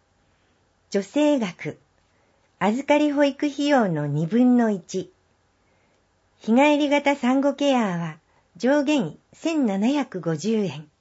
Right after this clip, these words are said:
宿泊型産後ケアは上限七千五百円。申し込み方法。利用前に保健センターへ申し込み。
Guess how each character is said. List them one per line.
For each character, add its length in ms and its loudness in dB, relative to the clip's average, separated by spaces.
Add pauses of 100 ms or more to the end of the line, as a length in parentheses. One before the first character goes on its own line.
(1200)
宿 280 -4
泊 300 -2
型 240 0
産 260 0
後 120 0
ケ 260 0
ア 160 -4
は 200 -10 (500)
上 280 4
限 360 0 (240)
七 280 0
千 300 -2
五 120 -8
百 320 -6
円。 260 -4 (1120)
申 200 2
し 120 -16
込 160 -2
み 140 0
方 280 2
法。 360 -4 (920)
利 160 -2
用 220 6
前 320 4
に 220 -6 (280)
保 140 -6
健 260 -2
セ 160 -2
ン 80 0
タ 200 -6
ー 160 -8
へ 260 -6
申 40 -
し 80 -20
込 160 -6
み。 140 -8